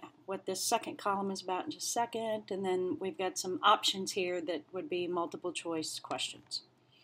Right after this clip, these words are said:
Um, there's an add-on, well, it's really a script, uh, developed by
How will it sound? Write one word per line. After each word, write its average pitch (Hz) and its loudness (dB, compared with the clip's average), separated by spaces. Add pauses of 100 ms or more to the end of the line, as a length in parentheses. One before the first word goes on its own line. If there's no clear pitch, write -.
(580)
Um, 196 4 (640)
there's 226 6
an 226 2 (100)
add-on, 202 8 (960)
well, 220 -8
it's - -10
really 349 6
a 175 4
script, - 4 (600)
uh, 180 2 (120)
developed 190 2
by 165 6